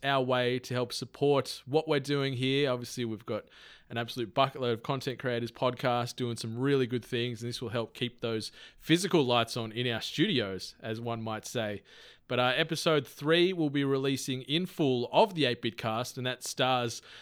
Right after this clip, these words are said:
Jono, Benny, Bryce, and myself. Uh, it's a nice trip down food memory lane, and that will be available on all podcast hosting platforms as of tomorrow at about six A M,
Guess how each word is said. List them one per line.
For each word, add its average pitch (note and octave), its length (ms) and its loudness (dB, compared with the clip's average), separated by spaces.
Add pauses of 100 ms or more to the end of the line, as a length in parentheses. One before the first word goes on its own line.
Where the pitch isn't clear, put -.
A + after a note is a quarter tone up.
(160)
Jono, F#3 420 6
Benny, D#3 240 6
Bryce, D3 380 4
and G3 220 6
myself. F3+ 580 4 (180)
Uh, B2 300 0
it's C3+ 160 -6
a - 40 -4
nice D3 220 0
trip - 280 -4
down C#3 240 2
food G3 400 0
memory D3+ 280 2
lane, D#3 400 -2
and C3+ 140 -4
that C#3+ 80 -2
will C#3 80 -4
be C3+ 120 0
available B2+ 340 0
on A#2+ 100 -2
all E3 320 -2
podcast B2+ 540 -6
hosting A2 340 -8
platforms D#3 680 -2 (460)
as C3 160 2
of A#2+ 80 -6
tomorrow C3 400 0
at A#2 140 -2
about F3 320 -2
six - 440 -4
A D#3 220 2
M, F3 220 -2